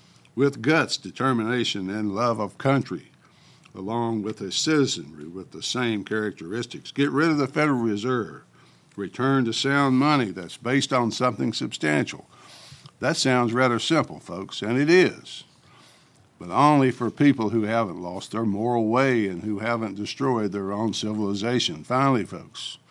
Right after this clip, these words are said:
it would require sacrifice to return to a civilized society, but it would be worth it. No more unwinnable, unending wars, no more favoritism, no more cronyism,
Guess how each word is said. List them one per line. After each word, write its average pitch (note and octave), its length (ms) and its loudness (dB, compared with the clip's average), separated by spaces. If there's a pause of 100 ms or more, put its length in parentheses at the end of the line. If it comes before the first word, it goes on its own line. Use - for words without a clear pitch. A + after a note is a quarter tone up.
(720)
it G2+ 120 -10
would G#2 180 -10
require C3 460 2
sacrifice G2+ 760 -2
to F2+ 140 -10
return F#2 640 -4
to G#2 220 -4
a G2 80 -2
civilized F#2+ 640 -2
society, G2+ 640 -2
but F#2 240 -10
it F#2+ 80 -4
would G2+ 260 -6
be A#2 140 2
worth B2 340 2
it. - 100 -18 (760)
No C#3+ 200 8
more C3+ 260 8
unwinnable, A#2 880 2
unending A#2+ 1120 2
wars, G#2+ 500 2
no A#2+ 200 2
more G2+ 280 0
favoritism, G2+ 840 -4
no G2+ 140 -4
more G#2 220 0
cronyism, A2+ 760 2